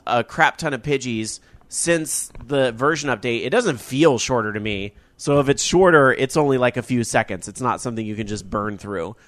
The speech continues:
So, um, that was the version update they did. Now, there's rumors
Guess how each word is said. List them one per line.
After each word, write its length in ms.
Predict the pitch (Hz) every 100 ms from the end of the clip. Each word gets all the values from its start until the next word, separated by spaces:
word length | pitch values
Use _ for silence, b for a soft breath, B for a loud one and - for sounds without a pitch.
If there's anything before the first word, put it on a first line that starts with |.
| b
So, 460 | - - 117 101 98
um, 380 | 107 104 98 101 b b _
that 200 | 147 180
was 140 | 208 160
the 60 |
version 360 | 151 156 156 147
update 220 | 135 113
they 140 | 117
did. 240 | 107 104 - b b
Now, 260 | 139 165 165
there's 340 | 170 165 123
rumors 840 | 123 147 262 262 117 104 123 -